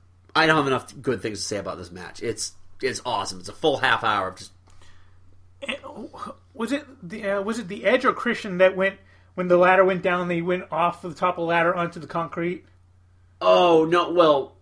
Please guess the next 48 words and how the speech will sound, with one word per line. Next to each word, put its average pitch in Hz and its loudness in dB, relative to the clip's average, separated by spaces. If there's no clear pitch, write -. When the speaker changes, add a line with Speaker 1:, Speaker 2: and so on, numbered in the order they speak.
Speaker 1:
oh, 160 0
shit, - -8
I 123 -4
don't 151 2
remember 143 0
who 127 -6
that 117 0
was. 113 0
I 127 -4
think 190 -4
that 190 -2
Speaker 2:
That 196 6
Speaker 1:
might 240 6
have 143 0
been 135 -6
Christian. 113 -6
Speaker 2:
That 202 -2
was 170 -2
a 156 -6
big 170 -4
draw. 156 0
Speaker 1:
He 165 6
was 151 4
a 135 0
bump 123 0
machine. 101 -8
Speaker 2:
Wow. 143 -2
Speaker 1:
And 156 -2
then 151 6
there 147 4
was 135 2
the, 139 2
uh, - 4
the 127 -8
Jeff 143 2
Hardy 123 4
thirty-foot 127 -2
ladder 117 -2
thing. 131 -2
Speaker 2:
Oh, 233 8
yeah, 226 8
Speaker 1:
where 214 8
Speaker 2:
he 196 2
did 196 0
the 190 4
Speaker 1:
set 165 -2
Speaker 2:
backflip. 185 6
Speaker 1:
the 170 2